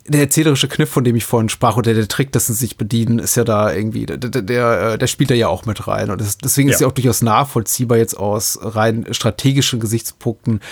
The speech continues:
Speaker 1: warum sie das eben machen, warum sie eben nicht sagen, "Okay, wir haben eine Ro-, Romanvorlage mit einem Personal von sechzig, siebzig, achtzig Sprechrollen, wir besetzen jetzt alle mit unterschiedlichen Darstellern", sondern wir nehmen eben quasi ein Kernensemble von,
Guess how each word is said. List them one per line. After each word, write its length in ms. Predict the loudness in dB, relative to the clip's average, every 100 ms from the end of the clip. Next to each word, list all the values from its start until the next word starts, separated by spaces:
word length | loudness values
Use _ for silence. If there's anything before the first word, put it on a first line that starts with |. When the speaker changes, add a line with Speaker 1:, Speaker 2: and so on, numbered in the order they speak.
| -2
Speaker 1:
warum 340 | 0 4 4 4
sie 120 | 2
das 200 | 2 0
eben 200 | -4 -4
machen, 300 | -4 -2 -2
warum 180 | 0 0
sie 160 | 0
eben 240 | 0 0 -2 -8 0
nicht 260 | 2 2 0
sagen, 380 | 2 4 2 -2
"Okay, 300 | -2 0 4
wir 40 |
haben 100 | 4
eine 80 | 2
Ro-, 180 | 0 -2
Romanvorlage 920 | 0 0 2 2 2 2 2 4 2
mit 160 | 0 -2
einem 80 | -4
Personal 600 | 0 0 2 2 2 0
von 340 | 2 0 0 -2 -18 -18 -20 -20 -20 -20 -14
sechzig, 600 | -8 -4 -4 -2 -2 0
siebzig, 360 | -2 -2 -6 -2
achtzig 400 | -2 0 0 0
Sprechrollen, 760 | 0 0 0 2 4 4 4
wir 60 | 2
besetzen 340 | 2 2 2 0
jetzt 180 | 0
alle 160 | 0 0
mit 120 | 0
unterschiedlichen 520 | 0 0 0 -6 -2
Darstellern", 480 | 0 2 0 -2 -2
sondern 280 | 0 0 2
wir 40 | 2
nehmen 160 | 2 2
eben 140 | -2
quasi 280 | 0 2 0
ein 80 | 0
Kernensemble 840 | 0 0 0 -2 0 0 2 0
von, 320 | 0 2